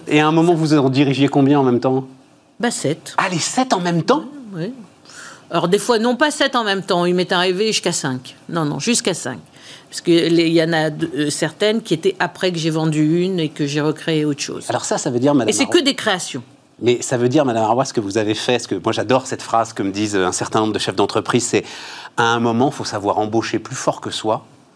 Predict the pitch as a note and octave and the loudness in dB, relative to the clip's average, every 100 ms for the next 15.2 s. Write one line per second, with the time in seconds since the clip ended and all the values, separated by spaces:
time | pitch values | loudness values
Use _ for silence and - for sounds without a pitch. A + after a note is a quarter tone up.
0 | _ _ _ _ - G#2 G#2+ A2 G#2 A#2+ | _ _ _ _ -10 -6 0 2 2 2
1 | C#3 - - D3+ - D#3 - C#3+ C#3+ C#3+ | 0 -2 -4 -2 0 0 2 2 4 2
2 | - B2 A2+ A#2 G#2 A2 - - D3+ - | 2 0 2 0 0 0 0 0 -4 -4
3 | - G#2+ B2+ A#2 - G#2 A#2+ A2+ A#2+ E3 | -10 -2 0 0 -2 -2 2 4 4 2
4 | - - - - - - - - - - | 0 -20 -20 -20 -20 -20 -20 -20 -18 -8
5 | - C3 C3 B2+ A#2+ A2+ A2 G#2 G2+ F#2+ | 0 4 6 6 6 4 2 2 0 -4
6 | - - - - - - - C#3+ C#3+ - | -12 -18 -6 -6 -4 -6 -6 -6 -6 -10
7 | - - A3+ C#4+ D4+ C3 D#3 C4 C#4+ B3 | -14 -4 4 6 6 4 2 2 2 0
8 | F#3 A#3+ G3 E3+ C4+ B3+ G3+ A#3 A#3+ C4+ | 0 0 2 2 4 2 2 2 4 4
9 | C#4+ - C#4+ - D4+ D4+ D#4+ - D4 C4 | 2 2 0 2 2 2 2 2 2 4
10 | A#3+ A3 G#3+ F3+ G#3 G#3 G#3 F#3 D#3+ B2 | 2 4 4 4 4 4 4 2 2 2
11 | C3 F#3 F3+ A3 C4 E3+ D#3 C#3+ C#3 D3+ | 2 4 6 6 6 4 2 0 2 2
12 | F3 E3 F#3 - F3 D3+ D3+ F#3+ G#3 E3+ | 2 4 2 0 0 2 2 2 4 4
13 | A#3+ C#4 - C#4+ D#4 D#4 B3+ G#3 G3 - | 4 4 4 2 2 4 4 4 4 4
14 | F#3+ - G#3 F3+ F#3 F3 C#4 C#4 C4+ A3+ | 0 2 2 4 4 4 4 4 4 2
15 | G#3 | -2